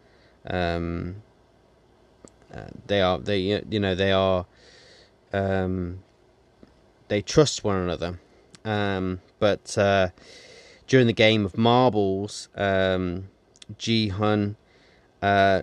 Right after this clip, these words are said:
tries to pull the wool over the, um,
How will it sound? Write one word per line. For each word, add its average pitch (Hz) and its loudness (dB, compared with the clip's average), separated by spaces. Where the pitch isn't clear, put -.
tries 110 0
to 95 -4
pull 117 -2
the 101 -2
wool 117 0
over 101 2
the, 90 -4
um, 85 -6